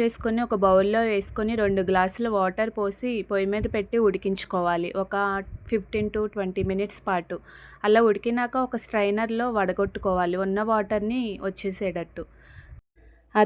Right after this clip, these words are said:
తర్వాత బాండీలో ఆయిల్ హీట్ చేసుకోవాలి. ఆయిల్ హీట్ అయినాక కొంచెం కరివేపాకు, రెండు మూడు పచ్చిమిర్చి ముక్కలని, వన్ టేబుల్ స్పూన్ అల్లం వెల్లుల్లి పేస్ట్ వేసుకొని అది పచ్చివాసన పోయేంత వరకు ఫ్రై చేసుకోవాలి. అల్లం వెల్లుల్లి పేస్ట్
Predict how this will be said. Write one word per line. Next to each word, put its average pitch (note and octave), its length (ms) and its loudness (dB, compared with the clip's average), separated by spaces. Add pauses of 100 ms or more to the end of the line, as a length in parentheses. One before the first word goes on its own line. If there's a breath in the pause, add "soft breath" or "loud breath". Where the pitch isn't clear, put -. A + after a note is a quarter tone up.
తర్వాత G#3+ 420 8 (140)
బాండీలో G#3+ 420 6 (120)
ఆయిల్ G#3 200 2
హీట్ G#3 220 2
చేసుకోవాలి. F3 600 0 (140)
ఆయిల్ G#3+ 240 6
హీట్ A#3 220 4
అయినాక A3+ 420 0
కొంచెం G#3+ 300 -4 (100)
కరివేపాకు, G3+ 680 0 (720 loud breath)
రెండు G#3+ 280 4
మూడు G#3 240 4
పచ్చిమిర్చి G#3+ 560 0
ముక్కలని, G3 540 -2 (640 soft breath)
వన్ G#3 180 4
టేబుల్ G3 320 6
స్పూన్ A#3 300 0
అల్లం F#3+ 280 4
వెల్లుల్లి G#3 360 2
పేస్ట్ F#3+ 300 0 (100)
వేసుకొని G#3+ 440 -2 (120)
అది F#3+ 220 -2
పచ్చివాసన A3 680 0
పోయేంత F#3+ 420 0 (120)
వరకు F#3 300 0
ఫ్రై G#3 140 4 (140)
చేసుకోవాలి. E3 680 -2 (840 soft breath)
అల్లం G#3 260 6
వెల్లుల్లి B3 340 6
పేస్ట్ A3+ 300 0